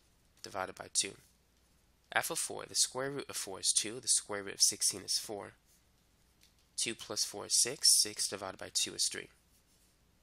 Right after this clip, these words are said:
Now, twenty-eight over nine. Twenty-seven over nine is three. Twenty-eight over nine, that's about three point one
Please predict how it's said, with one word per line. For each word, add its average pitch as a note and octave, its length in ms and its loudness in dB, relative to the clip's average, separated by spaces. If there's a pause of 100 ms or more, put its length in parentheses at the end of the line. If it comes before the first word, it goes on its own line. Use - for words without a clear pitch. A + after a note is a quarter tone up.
(640)
Now, G2 300 0
twenty-eight - 680 0
over G2 200 -4
nine. F#2 400 -6 (1800)
Twenty-seven D3 540 4
over G2 120 -2
nine F#2 200 -4
is - 100 -4
three. G2 240 -8 (520)
Twenty-eight A2 520 -2
over G2 220 -6
nine, F#2 320 -6 (560)
that's - 220 2
about F#2+ 300 -2
three A2 280 -8
point G2+ 360 -8
one F#2+ 300 -10